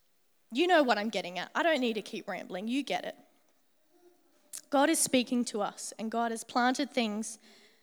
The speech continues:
in us, has given us an idea. <laughs> Are we listening?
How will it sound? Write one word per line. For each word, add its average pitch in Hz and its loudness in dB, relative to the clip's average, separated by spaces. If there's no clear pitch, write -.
in 240 0
us, 226 -2
has 214 -4
given 269 4
us 226 2
an 233 2
idea. 202 -4
<laughs> - -12
Are 240 2
we 240 -2
listening? 294 0